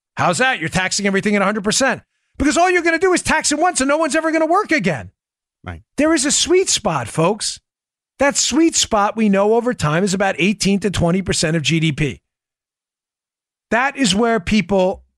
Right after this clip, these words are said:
Speaker 1: understand they have to fund the constitutional roles of government, but see anything above that, generally, based on Hauser's law,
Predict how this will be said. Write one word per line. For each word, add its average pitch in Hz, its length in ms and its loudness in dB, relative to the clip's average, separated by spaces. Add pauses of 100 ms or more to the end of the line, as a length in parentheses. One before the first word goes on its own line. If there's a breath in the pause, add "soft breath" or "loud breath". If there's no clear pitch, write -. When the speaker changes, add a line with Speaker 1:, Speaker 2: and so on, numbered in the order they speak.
(760)
Speaker 1:
understand 214 800 2
they 185 80 2
have 170 140 -2
to 165 60 -4
fund 208 360 0
the 202 60 -2
constitutional 196 640 0
roles 170 240 2
of 143 80 -4
government, 143 400 -2 (240 soft breath)
but 220 180 0
see 254 340 0
anything 247 480 2
above 190 320 0
that, 147 320 -2 (240)
generally, 160 720 0 (160)
based 208 260 0
on 175 140 0
Hauser's 170 500 0
law, 151 320 0